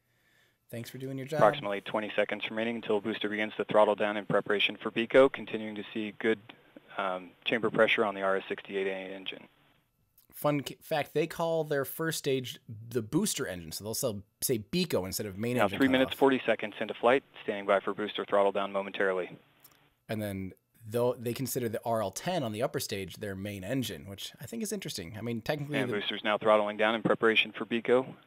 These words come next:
Speaker 2: standing by for beco. And we have beco booster engine cutoff, standing by for stage separation.
Speaker 1: Their
Speaker 2: And we have
Speaker 1: animation.
Speaker 2: good indication of stage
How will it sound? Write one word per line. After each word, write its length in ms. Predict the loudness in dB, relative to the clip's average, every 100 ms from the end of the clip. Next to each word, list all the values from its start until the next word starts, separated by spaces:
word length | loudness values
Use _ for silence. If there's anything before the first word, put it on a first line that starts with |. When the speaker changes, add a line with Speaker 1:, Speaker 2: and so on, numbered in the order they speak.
| _ -10
Speaker 2:
standing 280 | -8 -2
by 140 | 2 2
for 160 | 0
beco. 420 | -4 -2 4 2 2 -10 _ _ _ _ _ _ _ _ _ _ _ _ _ _ _ _ _ _ _ _ -20 -20 _ _ _ -6
And 100 | 4
we 60 | 4
have 80 | 6
beco 300 | 6 8 6
booster 280 | 4 2
engine 240 | 0 -2 0
cutoff, 340 | 4 6 4
standing 260 | 2 -4 4
by 140 | 4
for 120 | 4
stage 240 | -4 -4 0
separation. 600 | -2 0 0 0 -4 -12 -16 _ _ _ _ _ _ _ _ _ _ _ _ _ _ _ _ _ _ _ _ _ _ _ _ _ _ _
Speaker 1:
Their 320 | -8 -6 -8 -8
Speaker 2:
And 140 | -8
we 100 | -2
have 40 | 2
Speaker 1:
animation. 240 | 4 6
Speaker 2:
good 120 | 4
indication 460 | 2 2 2 2 0
of 80 | -4
stage 240 | -4